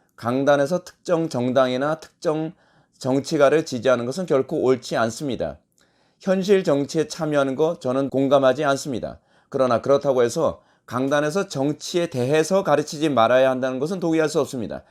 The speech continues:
왜냐하면 정치를 목사가 아니라 기독교 정치인을 통해서 정치에 영향을 주려면 그 사람은 당연히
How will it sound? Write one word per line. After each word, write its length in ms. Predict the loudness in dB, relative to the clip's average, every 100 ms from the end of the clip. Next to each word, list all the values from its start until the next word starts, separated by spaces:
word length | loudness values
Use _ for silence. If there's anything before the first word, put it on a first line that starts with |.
| _ _ -6
왜냐하면 440 | -2 0 2 0
정치를 500 | -2 -2 0 0 2
목사가 440 | 2 -2 0 0 0
아니라 280 | 0 0 0
기독교 380 | -2 0 0
정치인을 480 | -2 -2 -2 -4 -4
통해서 640 | -4 -4 -2 0 -2 -2 _ _ _ _ 0
정치에 440 | 0 4 2 4
영향을 460 | 2 2 0 0 -2
주려면 560 | 2 4 4 0 -4 -10 _ _ _ -4
그 220 | 2 2
사람은 440 | 4 2 2 2
당연히 560 | -2 -4 -4 -6 -6